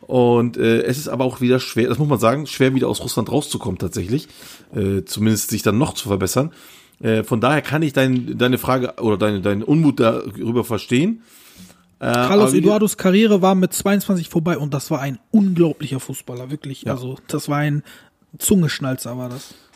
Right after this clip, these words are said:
Speaker 2: Seine
Speaker 1: Ja.
Speaker 2: Karriere war einfach vorbei. Danach
Speaker 1: Ne, klar.
Speaker 2: hat er nirgendwo mehr Fuß gefasst und ist dann irgendwann nach Brasilien zu einem Standardclub dort und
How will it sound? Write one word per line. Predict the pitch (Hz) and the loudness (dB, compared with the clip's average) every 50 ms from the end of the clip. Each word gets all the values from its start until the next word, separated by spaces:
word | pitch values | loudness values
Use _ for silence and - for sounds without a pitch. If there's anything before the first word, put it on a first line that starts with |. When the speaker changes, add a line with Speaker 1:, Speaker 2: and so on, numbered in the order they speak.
| 180 170 | -10 -4
Speaker 2:
Seine | 180 190 190 190 | 0 0 2 2
Speaker 1:
Ja. | - - | 2 2
Speaker 2:
Karriere | 233 190 220 254 262 254 202 | 2 2 4 4 4 4 2
war | 208 | 2
einfach | 175 226 208 220 - | 0 0 -2 -2 -2
vorbei. | - 233 190 170 123 - - _ _ | -2 -2 -2 -2 -4 -6 -10 _ _
Danach | - 156 175 196 180 - | -2 0 0 0 0 0
Speaker 1:
Ne, | 156 190 190 147 - - - - | 0 0 -2 -2 -6 -12 -8 -2
klar. | - 185 | 0 0
Speaker 2:
hat | 156 - | 2 4
er | 214 196 | 4 4
nirgendwo | 185 185 196 226 285 302 285 233 269 262 214 233 254 226 | 6 6 6 6 6 6 6 4 2 2 2 4 4 4
mehr | 214 202 | 2 2
Fuß | - - 294 285 - - | 0 -2 -4 -4 -2 -4
gefasst | 269 - - 269 254 214 | -6 -2 -2 -2 0 0
und | 196 185 | 0 -2
ist | 196 - - | 0 0 0
dann | 196 170 | 0 2
irgendwann | 160 208 208 196 196 190 | 2 2 2 2 2 0
nach | 185 175 151 147 | -2 -2 -4 -4
Brasilien | 151 156 151 139 139 170 220 226 208 202 208 202 190 | -4 -4 -4 -4 -2 0 2 4 4 4 4 4 2
zu | 180 - - 139 | 0 -2 -2 0
einem | 147 147 147 | 0 0 -2
Standardclub | 143 - - 151 156 170 165 - - - 170 151 - - | -4 -6 -6 -6 -4 -4 -4 -6 -4 -4 -4 -4 -2 -4
dort | 143 143 143 131 | -4 -4 -4 -4
und | 131 135 127 - | -6 -8 -10 -12